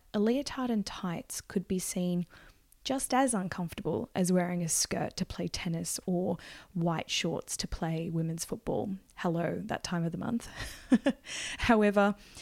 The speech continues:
it could also be argued that if we're talking about ballet in a sporting context,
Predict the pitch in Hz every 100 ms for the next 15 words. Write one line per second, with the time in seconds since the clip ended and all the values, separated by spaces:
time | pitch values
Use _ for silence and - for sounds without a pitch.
0 | - - - 269 - 311 311 339 - 453
1 | 440 370 427 185 175 175 226 196 - 165
2 | - - - - _ - 233 285 - 311
3 | 392 392 339 - 180 180 175 - 175 156
4 | - - 196 175 180 185 180 - 170 -
5 | - - - -